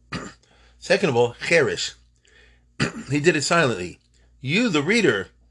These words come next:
of the Haftarah, the book of Yoshua, you know the story. At the time Moshe dispatched them, nobody was aware of it. You get it?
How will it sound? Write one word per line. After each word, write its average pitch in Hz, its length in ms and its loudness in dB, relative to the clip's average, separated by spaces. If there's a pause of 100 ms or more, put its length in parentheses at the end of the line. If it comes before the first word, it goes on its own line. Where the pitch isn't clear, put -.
(380)
of 107 140 -2
the 110 60 -6
Haftarah, 123 640 0
the 107 80 -12
book 135 180 -6
of 139 80 -6
Yoshua, 135 580 0 (480)
you 139 160 -2
know 127 180 2
the 113 120 -6
story. 101 380 -2 (540)
At 135 140 -8
the 147 80 -6
time 185 300 -2
Moshe 180 320 0
dispatched 135 480 -4
them, 143 160 -4
nobody 123 280 -4
was 165 180 -4
aware 214 220 4
of 196 80 -2
it. 202 120 -8 (1080)
You 117 80 -16
get 156 180 2
it? 196 120 -6